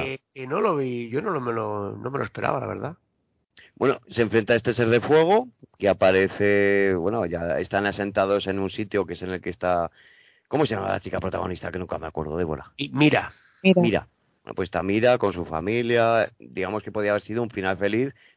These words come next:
Speaker 2: pero que tenías pendiente este ser de fuego, este, vamos a llamarlo demonio de serie B, ¿no?
Speaker 3: Bueno, parece
Speaker 1: Sur-,
Speaker 3: Sur-,
Speaker 1: Surtur,
Speaker 3: Surtur.
Speaker 1: Surtur,
Speaker 2: Surtur,
Speaker 1: Surtur.
Speaker 2: un Surtur porque además crea una espada, ¿no?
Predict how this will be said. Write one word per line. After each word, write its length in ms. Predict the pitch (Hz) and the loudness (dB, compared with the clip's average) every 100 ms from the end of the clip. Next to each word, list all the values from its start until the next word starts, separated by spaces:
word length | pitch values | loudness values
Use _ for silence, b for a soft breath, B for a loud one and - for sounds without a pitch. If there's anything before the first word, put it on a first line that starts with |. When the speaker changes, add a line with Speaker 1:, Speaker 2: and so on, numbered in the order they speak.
| _ | _
Speaker 2:
pero 120 | - | -8
que 80 | 87 | -4
tenías 320 | 90 85 78 | -4 -4 -4
pendiente 500 | 95 92 92 113 117 | -2 0 -2 0 0
este 180 | 107 90 | 0 -4
ser 180 | 92 82 | -4 -4
de 120 | 85 | -4
fuego, 340 | 110 180 127 | -2 -2 -2
este, 420 | 80 - 87 76 - _ _ _ _ | -8 -6 -6 -6 -10 _ _ _ _
vamos 200 | 85 87 | -10 -8
a 60 | 92 | -6
llamarlo 680 | 92 92 92 87 87 78 - | -2 -2 -2 -2 -2 -4 -4
demonio 520 | 104 107 113 120 117 | -2 0 2 2 2
de 100 | 113 | 2
serie 280 | 104 110 104 | 0 0 0
B, 200 | 113 90 | 0 -2
¿no? 200 | 67 - _ _ B B B - | -6 -14 _ _ B B B 2
Speaker 3:
Bueno, 180 | 220 202 | 4 6
parece 260 | 160 170 190 | 6 6 6
Speaker 1:
Sur-, 120 | 165 | 4
Speaker 3:
Sur-, 0 | |
Speaker 1:
Surtur, 540 | 202 202 196 - 120 156 | 4 8 8 6 0 2
Speaker 3:
Surtur. 0 | |
Speaker 1:
Surtur, 480 | 180 143 - 110 101 | 2 0 -4 -10 -10
Speaker 2:
Surtur, 280 | - 170 147 | 4 6 6
Speaker 1:
Surtur. 160 | 110 110 | 6 6
Speaker 2:
un 80 | 131 | 4
Surtur 360 | 139 139 180 | 2 2 2
porque 280 | 180 127 110 | 2 4 4
además 260 | 98 98 110 | 4 2 -2
crea 180 | 139 120 | 2 4
una 140 | 101 | 4
espada, 480 | 90 - 95 85 80 | 0 0 0 2 2
¿no? 220 | 107 180 | 0 -2